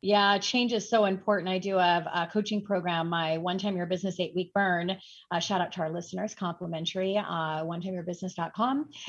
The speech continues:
And the second mind shift in creating a habit around one time in your business is taking the hard road. Hard road represents change, but when you do it enough, it now becomes your easy street. So, so important, Cynthia. I love that. Uh, so, Dean, uh, let's move back over to you.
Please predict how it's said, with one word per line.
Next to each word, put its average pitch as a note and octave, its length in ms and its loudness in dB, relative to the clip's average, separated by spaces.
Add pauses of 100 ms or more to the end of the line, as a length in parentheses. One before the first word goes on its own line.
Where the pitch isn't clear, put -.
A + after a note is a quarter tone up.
(180)
And G3+ 240 2
the G3 60 0
second B3+ 280 0
mind G#3 260 2
shift F#3+ 200 0
in F#3 80 -2
creating F3 320 -2
a - 20 -2
habit F3 240 -2
around E3+ 240 -2
one F3+ 140 0
time G3+ 160 -2
in F#3+ 80 -2
your F#3 100 0
business F3 480 -4
is F3+ 160 -4
taking F3+ 300 -2
the E3 80 0
hard D#3+ 260 -2
road. D#3+ 220 0
Hard F#3 260 -2
road F#3 160 2
represents F3+ 560 -2
change, D#3+ 420 -6
but - 120 -6
when E3+ 100 -4
you F3 100 -4
do F#3+ 180 0
it G#3 80 2
enough, G3 380 0
it D#3 120 -4
now E3 160 -2
becomes F3 400 -4
your E3+ 180 -4
easy E3+ 240 -6
street. C#3 400 -8
So, E3+ 240 -2
so G#3 280 0
important, F3 420 -4
Cynthia. E3+ 420 -4
I F3 80 -4
love E3+ 300 -2
that. D3 260 -4 (440)
Uh, A#3+ 180 8
so, B3+ 180 2
Dean, C#4+ 340 2
uh, B3 220 0
let's C#4 200 0
move C#4+ 120 2
back B3+ 200 2
over G#3+ 200 2
to G#3 160 -6
you. F#3+ 460 2